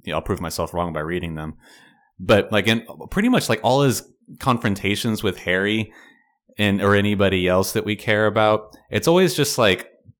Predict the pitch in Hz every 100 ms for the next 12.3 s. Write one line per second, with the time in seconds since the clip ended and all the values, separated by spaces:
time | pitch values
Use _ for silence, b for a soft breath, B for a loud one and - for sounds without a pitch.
0 | _ 110 117 135 139 - 135 120 - 95
1 | 90 - _ _ _ _ _ _ - -
2 | 117 110 - 98 98 - 95 90 87 87
3 | - _ 107 117 127 127 101 117 120 110
4 | 98 92 - 92 104 98 123 107 104 104
5 | 110 - 104 104 95 - 98 95 98 104
6 | 95 95 - 92 - - 85 - 95 98
7 | 95 95 92 - 98 95 98 101 92 98
8 | 98 98 - - 82 - 92 87 90 87
9 | 87 87 87 90 90 85 85 87 87 87
10 | 87 90 92 95 - 104 - 95 85 92
11 | 90 87 95 87 90 95 90 - 95 -
12 | 98 95 95